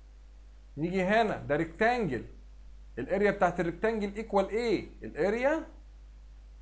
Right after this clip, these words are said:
بتيكوال اللينس تايمز الويدز، يعني هتيكوال معانا ten تايمز فور اللي هي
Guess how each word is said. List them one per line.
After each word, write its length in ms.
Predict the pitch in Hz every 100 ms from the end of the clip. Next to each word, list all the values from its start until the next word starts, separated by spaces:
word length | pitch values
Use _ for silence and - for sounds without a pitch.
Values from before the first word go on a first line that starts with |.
| - - - - - - - - -
بتيكوال 540 | - - 156 156 127 117
اللينس 880 | 123 147 202 277 320 - - - - - - - - - - - - - - - - - - - - - - 143
تايمز 340 | 135 131 107
الويدز، 640 | 110 147 160 - - - - - - - - - - - - - - - - - - - - - - - -
يعني 180 | 110
هتيكوال 560 | 120 123 135 147 139 135
معانا 420 | 131 127 120 - - 185
ten 200 | 214 147 104 - - - - - - -
تايمز 420 | 151 131 113 113
فور 500 | 117 160 226 311 - - - - - - -
اللي 220 | 107 110
هي 480 | 113 151 170 180